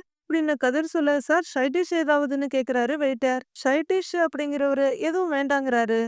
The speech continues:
பரோட்டாவோட குருமா வரும்லன்னு கதிர் கேட்க, ஆ, வருங்க சார்ங்கிறாரு வெயிட்டர். அப்ப அது போதும்னு கதிர் சொல்ல, "சார், கிரேவி ஏதாவதுன்னு?" வெயிட்டர் கேக்குறாரு.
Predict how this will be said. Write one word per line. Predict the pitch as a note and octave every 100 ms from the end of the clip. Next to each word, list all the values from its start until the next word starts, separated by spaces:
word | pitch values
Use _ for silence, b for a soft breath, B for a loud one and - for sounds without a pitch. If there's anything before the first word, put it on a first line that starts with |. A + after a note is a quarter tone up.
| A3 _
பரோட்டாவோட | E4 G4 G4+ F4+ E4
குருமா | C#4+ C#4 D#4 E4+
வரும்லன்னு | D4 C#4 C4+ C4 C4
கதிர் | A#3+ A#3 D4+
கேட்க, | D4+ C#4 B3 C4+ B3
ஆ, | C4 F4+
வருங்க | C4 D4 E4+
சார்ங்கிறாரு | E4+ D4 C4+ B3 B3 D4+
வெயிட்டர். | C#4 B3 C4 C4 -
அப்ப | D#4 D4+ D4
அது | A#3+ D#4+ F4
போதும்னு | F#4 F4 E4
கதிர் | C#4+ B3 C#4+ C#4
சொல்ல, | D4 C4 C4
"சார், | - E4 D#4
கிரேவி | A3+ C4 E4+ F4
ஏதாவதுன்னு?" | D#4 C#4+ C#4+ C#4 C#4+
வெயிட்டர் | A#3+ A#3+ D4+ C#4
கேக்குறாரு. | C#4+ C4+ C4 B3+